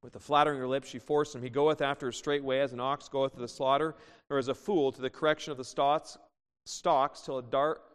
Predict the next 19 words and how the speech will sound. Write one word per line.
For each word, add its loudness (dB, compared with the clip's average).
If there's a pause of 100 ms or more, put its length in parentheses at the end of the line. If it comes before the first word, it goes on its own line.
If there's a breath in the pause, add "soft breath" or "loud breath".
(160)
strike -8
through -8
his -6
liver, -2
as -4
a -8
bird -2
hasteth -6
to -14
the -10
snare -6
and -6
knoweth -2
not -4
that -10
is -12
for -10
his -10
life." -10